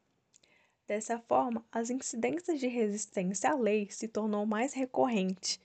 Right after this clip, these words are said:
Ademais, a liberdade constitui direitos de resistência ou de oposição diante das ações do Estado e pertence à primeira geração e é garantida constitucionalmente,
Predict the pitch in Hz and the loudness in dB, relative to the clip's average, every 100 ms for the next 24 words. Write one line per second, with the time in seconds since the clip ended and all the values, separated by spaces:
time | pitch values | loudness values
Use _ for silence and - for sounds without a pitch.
0 | _ _ - - - - 190 180 185 185 | _ _ -20 -20 -8 0 2 4 2 0
1 | 202 226 - - _ - 214 226 240 262 | -2 -4 -8 -20 _ -2 0 2 2 2
2 | 262 269 - - 285 294 - - - 254 | 0 -2 -6 -6 -8 -6 -8 -4 -4 0
3 | 269 254 226 233 240 220 226 220 202 220 | 0 4 4 4 0 0 2 2 2 -2
4 | - 202 202 - - 226 269 262 254 247 | -2 -2 -2 -6 2 2 2 0 0 0
5 | - 247 254 - - 247 214 - _ - | 0 0 0 -4 -4 -2 -2 -4 _ -20
6 | _ - 233 233 240 262 269 220 208 196 | _ -8 0 2 2 2 4 6 4 2
7 | - 214 196 - 196 - 202 202 196 - | -2 -2 -4 -4 -6 -4 -2 0 -2 -12
8 | - _ _ - - 269 262 226 233 262 | -20 _ _ -8 2 2 2 0 0 -2
9 | - 220 - 233 226 254 277 254 233 226 | -2 -2 0 2 2 2 2 2 2 2
10 | - 202 202 - 214 202 202 202 208 - | -2 -4 -6 -2 -2 0 0 0 -2 -4
11 | 233 247 247 - 254 277 320 320 - - | -2 -2 -4 -2 0 2 0 -2 -8 -8
12 | - - 269 285 294 208 214 214 - | -8 -4 -4 -2 -2 0 0 -2 -4